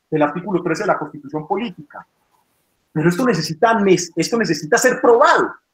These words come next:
Esto inexorablemente tiene que acreditarse. Y es allí donde entran las neurociencias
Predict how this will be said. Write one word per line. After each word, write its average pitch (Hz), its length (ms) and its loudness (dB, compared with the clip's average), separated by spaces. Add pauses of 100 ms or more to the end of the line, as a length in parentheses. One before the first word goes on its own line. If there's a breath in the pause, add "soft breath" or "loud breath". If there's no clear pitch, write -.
Esto 190 220 -2
inexorablemente 247 880 2
tiene 254 180 -8
que - 80 -2
acreditarse. 233 800 0 (160)
Y 202 100 -2
es 202 100 -2
allí 233 180 0
donde 254 260 0
entran 254 200 4
las 262 100 2
neurociencias 262 720 0